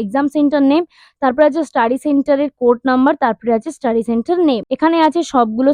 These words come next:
সাবজেক্ট, বোটানি, কেমিস্ট্রি, জিওগ্রাফি, physics and zoology, এই পাঁচটা সাবজেক্টেরই ফেজ ওয়ান এর প্র্যাকটিক্যাল আছে, দেখে নিতে হবে এবারে। তো প্রথমে স্টার্ট করছি কিছু কলেজের, যেমন দমদম মতিঝিল, মহারাজা মনীন্দ্রচন্দ্র,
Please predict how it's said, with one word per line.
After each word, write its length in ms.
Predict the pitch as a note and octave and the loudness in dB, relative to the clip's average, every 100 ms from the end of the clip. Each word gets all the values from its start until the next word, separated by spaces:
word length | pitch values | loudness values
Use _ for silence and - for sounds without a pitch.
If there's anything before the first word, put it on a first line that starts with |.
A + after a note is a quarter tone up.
| - | 0
সাবজেক্ট, 340 | A3 F#3+ D#4 G#3 | -2 -2 -2 0
বোটানি, 340 | A#3+ C#4+ D4+ D#4 C4+ | 2 2 2 0 0
কেমিস্ট্রি, 480 | A#3+ B3 - C4+ C4 G3+ | 0 -2 -4 -4 -2 0
জিওগ্রাফি, 460 | A3+ A3 A3+ D4 C#4+ | 0 0 -2 -2 -2
physics 340 | C4 G#3 A3+ C#4+ | -2 -2 -4 0
and 100 | D4+ A3 | 0 2
zoology, 420 | B3 G#3+ G3 G#3+ - C#4 | 2 2 -2 -10 -6 -4
এই 60 | C#4 | 0
পাঁচটা 260 | B3+ - B3+ A#3 | 0 -2 -6 -6
সাবজেক্টেরই 520 | G#3 G#3 A#3+ D4 F4+ C4 | -4 -4 -4 -2 -2 0
ফেজ 180 | A#3 G#3 | 0 0
ওয়ান 140 | A3 B3 | 0 0
এর 60 | D#4+ | 0
প্র্যাকটিক্যাল 440 | A3 - A3+ G3+ G3 | -2 -4 -6 -4 -4
আছে, 120 | - C4 | 0 2
দেখে 180 | A#3 A3 | 2 0
নিতে 200 | G3+ G3+ G3 | -4 -6 -10
হবে 180 | G#3 F#3+ | -8 -8
এবারে। 180 | G#3 E3+ - | -8 -10 -10
তো 40 | A3 | 0
প্রথমে 260 | C4+ E4+ F#4 - | 2 2 0 2
স্টার্ট 240 | D#4+ C#4+ - | 0 0 -2
করছি 260 | D#4 - F#4 D4 | -4 -2 -2 0
কিছু 160 | C#4+ F4+ C#4+ | 4 4 6
কলেজের, 340 | A#3 A3+ B3+ B3 | 6 8 6 6
যেমন 220 | B3 B3+ C4 C#4 B3 | 4 6 6 6 8
দমদম 360 | A#3+ C4 D4 D#4 | 8 10 10 10
মতিঝিল, 440 | C#4 D4+ C4 C#4+ D#4+ - - _ B3 | 8 6 6 6 6 2 -14 _ 4
মহারাজা 380 | B3 B3+ C4+ C#4 | 6 8 8 8
মনীন্দ্রচন্দ্র, 720 | B3 A#3+ C4+ C#4+ D4+ C4+ C#4 | 8 8 8 6 6 8 8